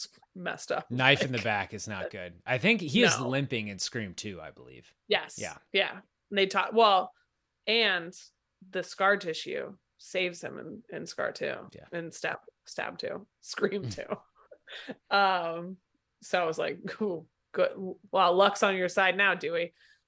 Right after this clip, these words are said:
Speaker 1: Um, but yeah, so she comes in as this, like, hotshot reporter, pushing the boundaries, like, all this stuff. Um, has the book coming out about Con Leary being innocent,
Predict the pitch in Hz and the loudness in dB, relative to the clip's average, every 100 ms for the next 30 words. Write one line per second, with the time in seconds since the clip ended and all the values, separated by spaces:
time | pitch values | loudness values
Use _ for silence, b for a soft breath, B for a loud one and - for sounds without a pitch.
0 | _ - 202 196 185 180 - 277 269 202 | _ 2 6 6 6 2 2 6 6 6
1 | - 262 - 277 302 262 254 254 233 233 | 0 0 0 2 2 4 4 4 2 0
2 | 214 - 202 190 - 214 208 - 214 202 | -2 0 2 2 4 4 4 4 4 6
3 | 196 - - 214 202 208 202 202 190 185 | 4 0 0 -2 2 4 6 8 6 6
4 | 180 190 240 233 196 147 190 196 202 196 | 2 0 0 0 -2 0 2 2 0 0
5 | 185 180 175 180 - 175 165 175 180 175 | 0 0 -4 -6 -2 0 2 2 2 2
6 | 185 185 - b b b _ - 202 190 | 2 0 -2 b b b _ 0 4 4
7 | 196 - 220 269 320 247 285 277 262 226 | 2 0 4 4 4 6 6 4 -2 0
8 | 190 202 233 - _ - 208 196 202 202 | 2 2 0 -6 _ -4 0 2 4 2
9 | 208 202 190 185 180 196 180 170 185 | 4 2 2 0 -2 -2 -2 -2 -4